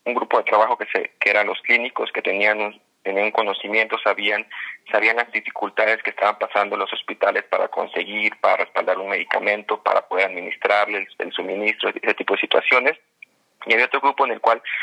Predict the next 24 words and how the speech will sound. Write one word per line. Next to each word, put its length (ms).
yo 80
me 100
incluía, 440
que 80
era 80
el 80
grupo 220
académico, 520
grupo 220
de 80
investigación, 640
que 120
era 180
el 120
que 100
nos, 140
nos 180
dedicamos 600
particularmente 960
a 80
hacer 220
una 180
búsqueda 500
exhaustiva 680